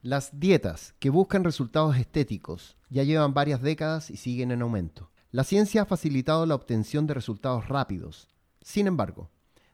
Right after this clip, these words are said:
desde la aparición de este gran boom de dietas y pastillas milagrosas,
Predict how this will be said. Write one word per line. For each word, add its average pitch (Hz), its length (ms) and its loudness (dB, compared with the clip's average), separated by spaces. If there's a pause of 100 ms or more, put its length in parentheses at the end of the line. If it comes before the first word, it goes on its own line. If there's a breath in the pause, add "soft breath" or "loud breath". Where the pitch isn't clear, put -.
desde 120 240 0
la 123 80 2
aparición 110 600 0
de 110 100 -2
este 107 200 -4
gran 120 380 0
boom 120 400 4 (100)
de 107 160 -2
dietas 131 680 -4 (200)
y 117 100 -6
pastillas 123 600 -6
milagrosas, 143 920 -4